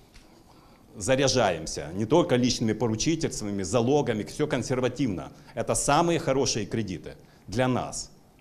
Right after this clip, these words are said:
и по доходности, и по, э, обеспеченности. По, но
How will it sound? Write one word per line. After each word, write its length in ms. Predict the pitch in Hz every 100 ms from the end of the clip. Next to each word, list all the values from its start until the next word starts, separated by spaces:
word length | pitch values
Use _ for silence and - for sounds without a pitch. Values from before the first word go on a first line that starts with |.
| -
и 100 | 135
по 140 | 131
доходности, 680 | 113 120 170 190 123 101 -
и 120 | 113
по, 380 | 107 131 117 - - - -
э, 220 | 95 95
обеспеченности. 960 | 110 117 120 139 101 82 71 - 71 69 - - - - - - - - _ - - - - -
По, 240 | - 127 120 -
но 480 | 117 127 104 82 -